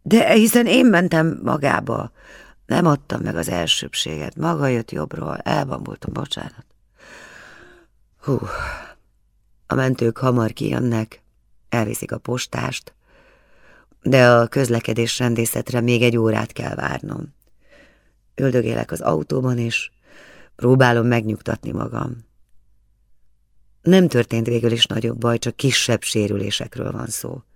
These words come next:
Meg fog gyógyulni a postás hamar. Lehet, hogy bent se tartják a kórházban. Nyugi, Júlia, nyugi. Mikor végre megnyugszom, magamat kezdem sajnálni.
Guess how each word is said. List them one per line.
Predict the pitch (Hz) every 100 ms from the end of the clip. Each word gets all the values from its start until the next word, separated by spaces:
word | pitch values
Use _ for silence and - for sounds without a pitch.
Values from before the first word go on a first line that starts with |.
| _ - _ _ _ _ _ _ _ _ _ _ -
Meg | 120 117
fog | - 107
gyógyulni | 107 104 110 113 -
a | -
postás | - - - -
hamar. | - - - - - _ _ _ _ _ _ _ _ _ _ _
Lehet, | 185 202
hogy | 190 175
bent | 190 151
se | 165
tartják | 135 120 - 117
a | -
kórházban. | - - - - 110 - -
Nyugi, | 147 156 139 143 135 -
Júlia, | 202 185 147 135 123 104 _ _ - - _ -
nyugi. | 233 185 170 156 131 104 _ _ - - - - - - - -
Mikor | - 175 165
végre | 180 151
megnyugszom, | 135 120 85 - 113
magamat | 113 104 101 101
kezdem | 117 117 104
sajnálni. | 123 - - - - -